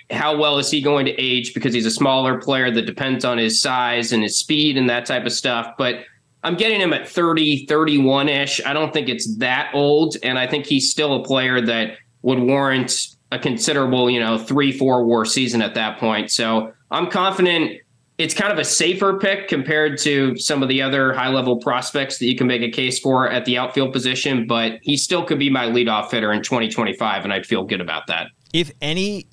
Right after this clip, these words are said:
Speaker 2: prospect that is selected by any of us today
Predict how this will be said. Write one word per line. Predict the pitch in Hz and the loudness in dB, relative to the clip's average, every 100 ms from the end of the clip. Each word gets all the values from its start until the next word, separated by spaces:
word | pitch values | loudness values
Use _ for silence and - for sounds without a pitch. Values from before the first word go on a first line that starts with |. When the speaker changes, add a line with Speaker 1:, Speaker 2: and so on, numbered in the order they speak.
| _ | _
Speaker 2:
prospect | - 147 147 - 151 143 | -4 -2 -2 -2 -4 -2
that | 123 120 | -4 -4
is | 120 | -4
selected | - 101 110 - 123 120 131 _ _ _ _ _ _ _ _ - | -4 -4 -6 -4 -6 -6 -10 _ _ _ _ _ _ _ _ -4
by | 113 107 104 - | -2 -2 -6 -6
any | 123 131 135 | -2 0 0
of | 135 | 0
us | 143 - | -2 -6
today | 127 120 123 139 | -4 -2 -2 -4